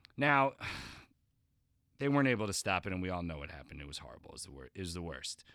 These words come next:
Here we are, oh two again. Last game, the Suns got the Chris Wild six-pack. They got the W. What impressed me about that, we played horrible in game one. I, I thought we played horribly in game one. They shot fifty-five percent field goal. We shot forty-five percent, ten percent better than us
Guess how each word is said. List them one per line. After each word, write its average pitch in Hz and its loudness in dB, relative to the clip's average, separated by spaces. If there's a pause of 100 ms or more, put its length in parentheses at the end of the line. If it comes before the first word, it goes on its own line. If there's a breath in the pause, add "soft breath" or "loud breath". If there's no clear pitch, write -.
Here 143 2
we 160 8
are, 123 8
oh 117 4
two 107 0
again. 76 -8 (560 soft breath)
Last 143 8
game, 120 2
the 104 -4
Suns 113 2
got 107 0
the - -10
Chris - -2
Wild 85 -2
six-pack. 156 4
They 131 0
got 117 2
the 117 -2
W. 98 2
What 104 2
impressed 123 0
me 120 -2
about 107 0
that, 131 4
we 127 2
played 117 -2
horrible 92 -2
in 92 -4
game 90 -2
one. 85 -4
I, - -8 (120)
I - -6
thought 190 0
we 151 -2
played 87 -4 (140)
horribly - 2
in 85 -8
game 73 -8
one. 60 -14 (960 soft breath)
They 120 4
shot 101 2
fifty-five 104 -2
percent 101 -2
field 98 -4
goal. 98 -2
We 92 -2
shot 87 -4
forty-five 104 -2
percent, 98 -4
ten 120 -2
percent 98 -4
better 92 -4
than 85 -6
us 82 -6